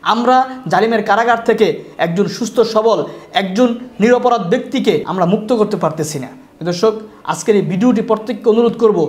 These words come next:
আপনারা অবশ্যই ভিডিওটি শেয়ার করবেন, শেয়ার করে সবার মাঝে ছড়িয়ে দেবেন। আর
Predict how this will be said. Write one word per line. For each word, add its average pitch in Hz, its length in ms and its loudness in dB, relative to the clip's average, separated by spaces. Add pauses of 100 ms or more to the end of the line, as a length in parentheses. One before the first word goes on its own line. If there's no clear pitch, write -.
(260)
আপনারা 185 280 0
অবশ্যই 196 480 2 (300)
ভিডিওটি 175 260 -4 (120)
শেয়ার 202 220 2
করবেন, 240 300 0 (280)
শেয়ার 196 300 0
করে 190 160 0 (240)
সবার 185 340 -2
মাঝে 175 160 0
ছড়িয়ে 175 280 -4
দেবেন। 156 180 2 (260)
আর 165 120 0